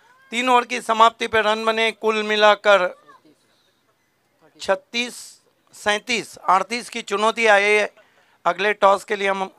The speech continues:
योगेश पाटिल के पास आपको लिए चलते हैं। खेलने वाली टीमें इंदिरा स्पोर्ट आमने बनाम श्रीराम स्पोर्ट्स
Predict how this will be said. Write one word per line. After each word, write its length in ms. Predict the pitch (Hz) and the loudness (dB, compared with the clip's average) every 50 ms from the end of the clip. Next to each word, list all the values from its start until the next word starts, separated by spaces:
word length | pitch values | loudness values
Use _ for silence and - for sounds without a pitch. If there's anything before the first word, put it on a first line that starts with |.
| _ | _
योगेश 320 | 175 165 170 175 190 185 - | -6 -6 -4 -4 -6 -6 -4
पाटिल 320 | - 196 180 180 185 185 180 | -2 -2 -2 -2 -4 -8 -8
के 100 | 196 185 | -6 -4
पास 220 | 180 175 175 156 | -2 -2 -2 -2
आपको 260 | 170 160 - - 190 | -6 -8 -8 -8 -8
लिए 240 | 175 165 165 175 175 | -6 -4 -4 -6 -4
चलते 340 | 170 - 175 170 165 - 190 | -4 -4 -4 -4 -4 -2 -2
हैं। 120 | 185 190 196 - _ _ _ _ _ _ _ _ _ - | -2 -2 -4 -8 _ _ _ _ _ _ _ _ _ -10
खेलने 240 | 190 196 202 220 220 | -8 -4 0 2 2
वाली 260 | 214 214 214 226 220 | 2 2 2 0 -4
टीमें 480 | - 208 190 190 208 208 208 202 202 - _ _ _ _ _ _ _ _ _ _ _ _ _ _ _ _ _ _ _ _ _ _ 156 160 156 160 170 175 165 _ _ 170 170 _ _ _ 151 147 151 _ _ _ _ | -4 -4 -2 0 2 2 2 0 -2 -6 _ _ _ _ _ _ _ _ _ _ _ _ _ _ _ _ _ _ _ _ _ _ _ _ _ _ _ -20 _ _ _ _ _ _ _ _ -20 _ _ _ _ _ _
इंदिरा 360 | 190 190 196 196 208 226 226 202 | -8 -4 0 4 6 6 6 4
स्पोर्ट 400 | 165 - - 214 208 202 - - | 2 0 2 2 2 4 4 6
आमने 640 | 185 170 160 - - - 165 170 180 196 208 214 196 165 120 - _ _ _ _ _ - | 6 6 4 2 2 2 4 4 4 4 2 2 2 2 -2 -6 _ _ _ _ _ -2
बनाम 500 | 160 170 185 196 202 208 185 170 165 - - _ _ _ _ _ 156 151 156 165 165 _ _ 165 165 _ _ - 143 143 147 156 147 - 135 _ _ | 0 2 4 6 6 6 6 4 -2 -10 -14 _ _ _ _ _ _ _ -20 -20 _ _ _ _ _ _ _ -20 -20 -20 -20 _ _ -20 -20 _ _
श्रीराम 600 | - - - 208 226 226 214 220 214 214 208 202 | -16 -12 -6 -4 -2 2 4 4 4 4 2 -2
स्पोर्ट्स 520 | 185 - - - 202 196 175 - - - | -6 -10 -4 -2 -2 -2 -2 -4 -10 -16